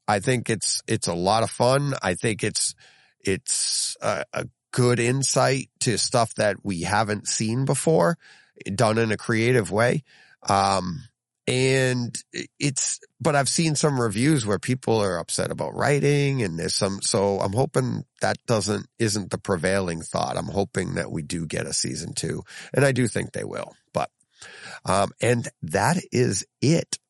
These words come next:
for the emails. So that's thirty, I'm at thirty-six minutes right now. I don't know how long I, I, uh, I, uh,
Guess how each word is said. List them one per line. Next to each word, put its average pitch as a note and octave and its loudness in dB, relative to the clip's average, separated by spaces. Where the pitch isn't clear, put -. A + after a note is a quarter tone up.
for A2 2
the F#2+ -6
emails. - -4
So G#2+ 2
that's - -2
thirty, C3 -2
I'm A#2 2
at D3+ 2
thirty-six A2+ 0
minutes G#2 -2
right D#2 -6
now. F#2 2
I D#2+ -2
don't E2 -2
know D#2 -2
how E2+ 0
long E2 0
I, D2+ -6
I, E2 2
uh, D2 0
I, F2 0
uh, - -4